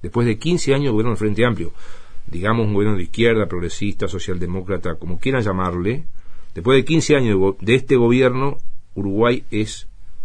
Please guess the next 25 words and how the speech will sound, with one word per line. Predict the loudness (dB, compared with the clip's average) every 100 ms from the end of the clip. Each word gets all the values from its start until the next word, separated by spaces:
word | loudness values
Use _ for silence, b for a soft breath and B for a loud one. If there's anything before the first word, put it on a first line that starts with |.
| -4
una | -2
de | -2
las | -2
quince | -2 -4 -2 -2
mejores | -2 0 0 0
democracias | -2 -4 -2 -2 -2
del | -2
mundo, | -2 -2 -2 -4 b b b b
con | -4 -4
menores | -2 -2 0 0
niveles | 0 0 0
de |
corrupción, | -2 -2 -2 -2 2 0 0
con | -2
máximos | -4 -6 -4 -4
niveles | -2 0 -2 -4
de |
transparencia, | -4 -4 -4 0 0 0
con | 0 0
máximos | 0 -2 -2 -4
niveles | -2 -2 -2 0 B B B -6
de | -2
libertad | 0 0 2 2
de |
expresión. | 2 -2 0 2 2